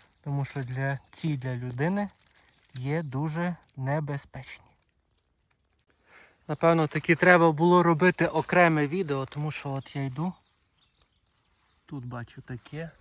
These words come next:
далі тут бачу отаке, а тут уже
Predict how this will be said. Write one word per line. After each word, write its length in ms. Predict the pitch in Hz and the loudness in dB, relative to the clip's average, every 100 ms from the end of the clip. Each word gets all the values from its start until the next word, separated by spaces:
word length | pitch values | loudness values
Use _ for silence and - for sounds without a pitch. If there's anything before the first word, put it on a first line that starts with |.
| _ _ _ - - _ _ - _ _ - | _ _ _ -20 -20 _ _ -20 _ _ -18
далі 300 | - - 120 120 - - - - - - - - - - - - - | -14 -14 -14 -18 -20 -20 -20 -18 -16 -14 -14 -14 -18 -20 -18 -14 -6
тут 220 | 156 143 | -6 2
бачу 420 | - 139 - 147 - - - - - - - | 2 2 -4 -6 -8 -14 -20 -20 -20 -20 -20
отаке, 580 | - - 135 - 175 190 - - - - - - - - - - - - - _ _ _ _ _ | -18 -12 -12 -10 -6 -6 -8 -20 -20 -20 -20 -20 -20 -20 -20 -20 -20 -20 -20 _ _ _ _ _
а 120 | - | -20
тут 380 | - 160 151 - | -16 -14 -14 -14
уже 420 | 151 127 151 139 | -14 -6 -6 -6